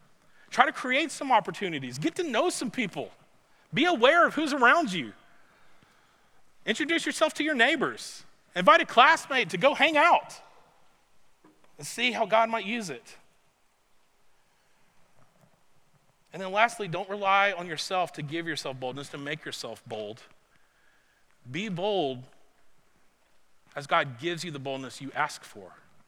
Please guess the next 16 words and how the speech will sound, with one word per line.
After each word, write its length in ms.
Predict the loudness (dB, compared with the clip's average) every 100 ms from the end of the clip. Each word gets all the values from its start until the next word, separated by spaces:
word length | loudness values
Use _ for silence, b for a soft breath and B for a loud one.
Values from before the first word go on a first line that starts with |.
| _ _ _
This 120 | -16 -12
leads 140 | -10
us 120 | -10
to 80 | -10
the 60 | -2
last 320 | 0 0 -6
point. 300 | -10 -10 -10
Pray. 340 | 0 0 0 -8 -20 -20 _ -20 _ _ _ -20 -20 -20 -20 _ _
Pray. 300 | -2 0 0 -8 -20 _ _ _ _ -20 _ -20 -20 -20 _ -20 _ _ -20 -20 -20 -20 -20 _ -20 _ _ _ _ _ B B B B B B B B
As 120 | -6 -4
a 60 |
church, 380 | 4 8 8 6
we're 80 | -4
studying 480 | 2 4 4 2 6
Acts 440 | 8 8 6 2
to 260 | -4 -6